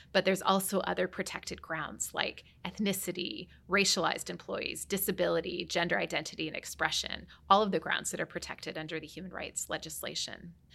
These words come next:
So pay equality is very different from pay equity as that's understood in,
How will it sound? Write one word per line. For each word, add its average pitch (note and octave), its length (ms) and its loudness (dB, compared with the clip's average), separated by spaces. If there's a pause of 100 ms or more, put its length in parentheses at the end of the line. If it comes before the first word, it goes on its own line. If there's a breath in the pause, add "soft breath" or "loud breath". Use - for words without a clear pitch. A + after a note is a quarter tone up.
(100)
So - 140 0
pay C4 280 8
equality G3 480 6
is F3 140 0
very E3+ 220 4
different F#3+ 420 0
from F3+ 140 -4
pay - 400 4
equity F#3 680 4
as E3+ 180 2
that's F3 260 8
understood E3 600 -2
in, D#3 460 -6